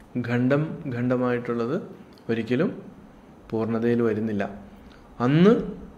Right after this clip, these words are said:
പൂർണ്ണമാകും. അങ്ങനെ ആ ഒരു അഖണ്ഡമായിട്ടുള്ള അതിലേക്ക് ഏകീഭവിക്കുമ്പോഴാണ് പൂർണ്ണത ഉണ്ടാകുന്നത്. അന്ന് പൂർണ്ണമാകും. ഈ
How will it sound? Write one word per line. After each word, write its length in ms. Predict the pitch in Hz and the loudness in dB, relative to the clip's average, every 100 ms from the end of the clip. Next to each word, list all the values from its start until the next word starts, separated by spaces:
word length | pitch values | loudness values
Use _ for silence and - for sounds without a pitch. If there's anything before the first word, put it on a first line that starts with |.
| - - | -8 2
പൂർണ്ണമാകും. 760 | 127 120 123 113 107 98 98 - - - - - - - - - - 120 | 2 4 2 2 -2 -4 -6 -12 -18 -20 -20 -20 -20 -20 -20 -20 -6 0
അങ്ങനെ 300 | 135 156 180 - - - - 123 | 2 4 4 0 -6 -12 -2 2
ആ 20 | 143 139 | 4 6
ഒരു 180 | 139 143 139 - 127 | 4 2 -2 -4 -4
അഖണ്ഡമായിട്ടുള്ള 1000 | 117 131 147 160 151 135 131 131 127 123 123 - - - - - 120 | 0 2 4 4 4 2 2 0 0 0 -2 -8 -20 -20 -20 -8 -2
അതിലേക്ക് 500 | 117 120 123 123 139 - 123 | 0 2 2 0 -4 -4 -2
ഏകീഭവിക്കുമ്പോഴാണ് 1120 | 117 127 127 127 135 131 135 127 120 107 131 226 - - - - - - - - - - - | 0 0 -2 0 0 0 -2 0 0 -2 -4 -6 -10 -20 -20 -20 -20 -20 -20 -20 -20 -20 -2
പൂർണ്ണത 500 | 120 127 139 151 143 143 - 117 | 0 2 4 4 4 0 -2 -4
ഉണ്ടാകുന്നത്. 600 | 107 107 104 98 92 - - - - - - - - - - | -2 -2 -2 -4 -6 -10 -18 -20 -20 -20 -20 -20 -20 -14 -4
അന്ന് 200 | 117 156 233 - | 0 0 0 -4
പൂർണ്ണമാകും. 720 | 117 110 117 110 107 101 98 92 - - - - - - - - - - - - - - - - - - - - - | -2 0 0 0 0 -2 -4 -10 -14 -20 -20 -18 -16 -16 -18 -20 -20 -20 -20 -20 -20 -20 -20 -20 -20 -20 -20 -20 0
ഈ 100 | 135 | 4